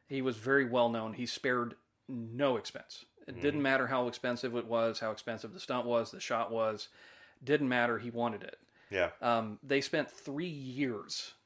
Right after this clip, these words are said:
Speaker 1: filming this movie to make every, 'cause he was a, he was, um, very meticulous about how he wanted things.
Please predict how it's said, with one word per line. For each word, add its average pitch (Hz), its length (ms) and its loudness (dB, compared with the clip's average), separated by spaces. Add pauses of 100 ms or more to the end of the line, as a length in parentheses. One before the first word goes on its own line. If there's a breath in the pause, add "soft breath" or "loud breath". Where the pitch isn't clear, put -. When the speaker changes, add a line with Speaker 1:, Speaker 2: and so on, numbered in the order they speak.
(160)
Speaker 1:
filming 127 380 -2
this 113 180 -4
movie 107 360 -8 (280)
to 135 100 -8
make 127 260 -2
every, 135 300 0
'cause 135 240 -6
he 175 120 -2
was 131 200 -2
a, 110 80 -8 (160)
he 139 160 -4
was, 110 260 -4 (460)
um, 104 460 -10
very 135 320 2
meticulous 139 680 -4
about 117 280 0
how 120 140 2
he 120 120 -6
wanted 117 340 -6
things. 165 360 -4